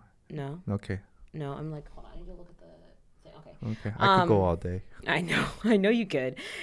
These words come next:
Speaker 1: Um, so, Pira, what is the meaning behind the name?
Speaker 2: <laughs> So sudden
Speaker 1: I know.
Speaker 2: topic change. Uh, Pira is, uh, it's, uh, in Korean, Pira, Pita.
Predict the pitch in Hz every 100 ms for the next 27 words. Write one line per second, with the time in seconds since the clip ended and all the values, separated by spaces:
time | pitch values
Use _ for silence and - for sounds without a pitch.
0 | - - 185 185 185 185 185 180 - -
1 | 208 208 202 196 190 - _ _ _ _
2 | _ - - _ _ _ _ _ _ _
3 | _ - - 202 151 202 220 - 202 202
4 | 175 170 156 156 135 135 143 143 - _
5 | - - - - - - - - 240 339
6 | - 160 - 147 - - 87 - 117 -
7 | - 175 135 135 101 117 113 135 123 -
8 | 123 139 143 - - - - - - -
9 | - 170 180 175 165 151 139 139 127 123
10 | 120 - - _ - - - - - 117
11 | - - 117 110 104 - 117 110 - 117
12 | 113 107 113 - - 156 151 107 110 -
13 | - 151 101 117